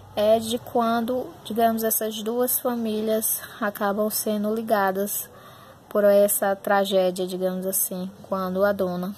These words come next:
vai para o ferro velho consertar o carro da família e, e ela acaba ficando presa nesse carro devido à fúria,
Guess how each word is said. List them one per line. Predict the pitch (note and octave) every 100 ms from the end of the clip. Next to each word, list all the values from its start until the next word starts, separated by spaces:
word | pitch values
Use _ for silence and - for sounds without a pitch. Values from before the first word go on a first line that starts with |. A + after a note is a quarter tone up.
| - - - -
vai | G#3+ G3 F3+ F3
para | - F3+
o | F#3
ferro | - F3+ G3
velho | G3 F#3 E3+ E3+ F3 - - - - - - -
consertar | - G3 F#3+ G#3 F#3+ F#3 F3+ F3+
o | F#3+
carro | - F#3 F3 F3 F3 - - - - - - - -
da | F#3
família | F#3 A3 G#3+ F#3+ F#3+ G3 G3+ -
e, | G#3+ G#3+ A3+ A#3 D4+ - -
e | A3
ela | G3 G3
acaba | G#3 G3+ F#3+
ficando | G3+ - - G#3+ A#3
presa | - G#3 G#3 A3 A3 -
nesse | G#3 G3+ -
carro | C#4 C4+ A3 G#3+ A#3 - - - - - - - - -
devido | - A3 G#3+ G#3+ G#3+ G#3+ A#3
à | B3
fúria, | - A#3 A3 G#3+ A3 A#3+